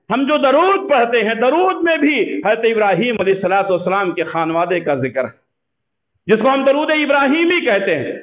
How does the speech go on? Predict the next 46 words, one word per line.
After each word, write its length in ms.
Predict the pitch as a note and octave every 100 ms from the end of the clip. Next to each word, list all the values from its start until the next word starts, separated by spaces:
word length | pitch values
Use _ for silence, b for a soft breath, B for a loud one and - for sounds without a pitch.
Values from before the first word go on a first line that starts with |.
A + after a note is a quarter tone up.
| -
اللہ 260 | G#3+ C#4 D4+
کے 100 | C#4+
نبی 200 | D4 D4 D#4+
صلی 100 | C4+
اللہ 100 | C4
علیہ 80 | C4+
وسلم 160 | D4+
نے 100 | C#4+
درود 380 | - B3+ D#4 D#4
کے 80 | C4
کئی 340 | C#4+ D#4 E4
الفاظ 340 | D4 - A3+ G3+
بتائے 380 | F#3 F#3+ E3+ D3
ہیں، 100 | G#2+ _ _ -
لیکن 260 | A3 D4+ C4+
سب 220 | B3 C#4+ C#4
سے 120 | C4 A3+
بہتر، 380 | F#3+ - A#3 F3 B2+ - - _
سب 200 | C4 C4 C4+
سے 120 | C4+
افضل، 420 | G#3+ F#3+ F#3 A#3 G3 D3 - - -
سب 200 | C4 C4+
سے 80 | B3+
اچھا، 380 | D4 - - A3+ F#3 G#2+ - -
سب 120 | B3+ B3+
سے 200 | D4 C#4
زیادہ 320 | B3 B3 C4
معنی 360 | A3+ A3+ A#3+ A#3 -
خیز 280 | G#3+ A#3 E3 - -
اگر 220 | G3 B3+
کوئی 280 | A#3+ B3 B3+
درود 400 | B3 C4+ F4+ E4+
ہے 140 | G3+ E3+ - -
تو 80 | G#3
وہ 100 | G#3
درود 340 | F3+ F3+ E3+
ابراہیمی 680 | F#3+ E3 D#3+ C#3+ D3+ D3+ F3 G2+
ہے۔ 60 | - _ _ _ _ _ _ _ _ _ _
اور 140 | F#3 G#3+
ہم 120 | B3+
نماز 380 | B3 C4+ D4+ C#4+
میں 120 | D4+
وہی 260 | D4 F4
درود 380 | F4 D#4+ E4 D#4+
پڑھتے 320 | C4 A3+ A#3+
ہیں، 140 | E3+